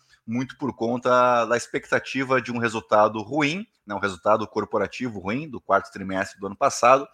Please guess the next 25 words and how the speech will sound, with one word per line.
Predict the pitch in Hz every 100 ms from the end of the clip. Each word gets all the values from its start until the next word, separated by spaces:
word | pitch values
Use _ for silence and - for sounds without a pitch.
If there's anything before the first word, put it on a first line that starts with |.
| - - - _
e | 120
pela | - 131
sua | 127 - 131
posição | - 123 110 - 123
relevante | 117 143 117 92 117 127 - - _ _
como | - 113
credor | - 147 117 90 101 113 - -
da | 104 107 -
Americanas. | 101 107 104 - 101 92 85 - - - - -
Nós | 123
tivemos | 135 143 147
também | 151 135
a | 139
divulgação | 127 139 139 - 135 131
do |
I | 123
P | 131
C | 127 139
A | 135
quinze, | - 131 165 170 170 _ _ _ _
que | -
subiu | - 135 104 127 117
aí | 113
dentro, | 104 147 226 -
né, | 170